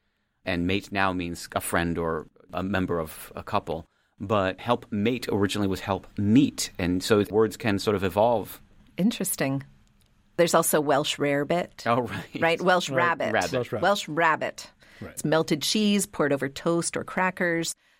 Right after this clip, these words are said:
Speaker 2: And this was originally Welsh rarebit. And Welsh rarebit is still an accepted term. We haven't completely lost that.
Speaker 1: And there was the fact that asparagus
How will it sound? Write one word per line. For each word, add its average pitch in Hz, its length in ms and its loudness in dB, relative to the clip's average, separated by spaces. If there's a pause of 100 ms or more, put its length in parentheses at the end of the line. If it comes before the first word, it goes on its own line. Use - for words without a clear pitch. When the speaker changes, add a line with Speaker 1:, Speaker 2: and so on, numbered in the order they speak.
(160)
Speaker 2:
And 156 220 2
this 156 220 2
was 139 160 2
originally 147 320 0
Welsh 131 280 0
rarebit. 151 520 2
And 175 120 0
Welsh 254 260 0
rarebit 185 580 2
is 147 180 0
still 143 480 2 (200)
an 151 100 -2
accepted 135 540 -2
term. 127 220 0
We 139 100 0
haven't 139 240 0
completely 147 420 -2
lost 131 520 -2
that. - 380 -4 (680)
Speaker 1:
And 104 120 -2
there 95 80 2
was 95 320 -4
the 92 120 -6
fact - 220 0
that 101 120 -4
asparagus 104 920 -2